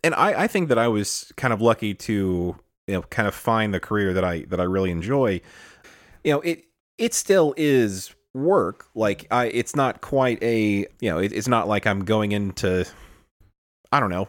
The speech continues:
fucking eat ice cream all day. Um, but it, it's definitely something that's, that's rewarding to me and something that I enjoy. But even, even though I enjoy it and I feel like I'm lucky to, to have this career, uh, there's still times where I'm like, "I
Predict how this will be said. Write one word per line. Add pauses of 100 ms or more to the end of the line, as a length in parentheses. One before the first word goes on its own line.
fucking
eat
ice
cream
all
day. (480)
Um, (180)
but
it,
it's
definitely
something
that's,
that's
rewarding
to
me
and
something
that
I
enjoy. (420)
But
even,
even
though
I
enjoy
it (160)
and
I
feel
like
I'm
lucky
to,
to
have
this
career, (420)
uh,
there's
still
times
where
I'm
like, (100)
"I